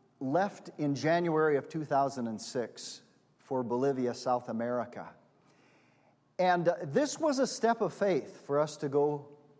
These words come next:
forward. And this was more than just me making a decision myself, but it involved my wife, Mary Sue, and it involved our children, and it meant taking them out of the Mona Shores, Michigan school systems.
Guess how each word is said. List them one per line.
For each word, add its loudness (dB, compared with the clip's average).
forward. 4
And 2
this 2
was 4
more 6
than 2
just 2
me 6
making 4
a 2
decision 0
myself, 2
but 0
it 2
involved 2
my 4
wife, 0
Mary -4
Sue, -2
and 0
it 0
involved 4
our 2
children, 0
and -4
it -2
meant -2
taking -2
them 2
out 4
of -2
the 0
Mona 2
Shores, 2
Michigan -2
school -4
systems. -8